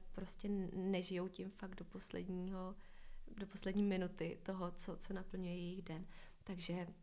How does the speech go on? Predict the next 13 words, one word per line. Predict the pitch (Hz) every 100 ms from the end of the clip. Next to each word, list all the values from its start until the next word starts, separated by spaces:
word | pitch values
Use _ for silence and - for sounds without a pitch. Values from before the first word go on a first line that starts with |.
| - - - - - - -
a | 208
to | 202
bych | 175 214
asi | 208 -
jmenovala | 208 185 185 185
jako | 190
první | 214 190 185 180
parametr. | 185 180 180 175 170 208 - - -
A | 202
pak | 185
samozřejmě, | - 190 190 185 185 185 190 -
eh, | 185 180 180 -
ko-, | -